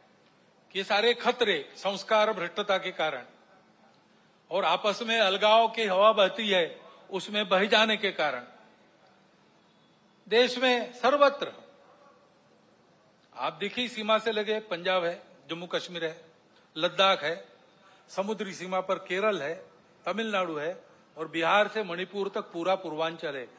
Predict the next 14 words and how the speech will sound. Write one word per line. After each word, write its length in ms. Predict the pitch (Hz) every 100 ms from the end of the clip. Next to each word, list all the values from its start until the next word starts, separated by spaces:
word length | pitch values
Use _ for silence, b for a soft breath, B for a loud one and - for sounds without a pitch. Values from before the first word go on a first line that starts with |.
| B
अस्वस्थ 380 | 208 220 285 277 214
है। 340 | 151 - - - - - - _ _ _ _ _ _ _ _ _ _ _ _ _ _ _ _ _ _ _ _ _ _ _ -
मूल 260 | 220 311
कारण 360 | 320 294 294 302
यही 320 | 294 254 262
है, 380 | 208 202 175 - - - _ _ _ _ _ _ _ _ _ _ _ _ _ _ _ _ _ _ _ _ -
इन 120 | 226
प्रदेशों 520 | 220 233 254 262 269
में 100 | 269
ये 120 | 269
सारी 300 | 254 240 247
परिस्थिति 440 | 269 247 - 254 277
उपस्थित 500 | 254 247 226 240 -
है। 200 | 123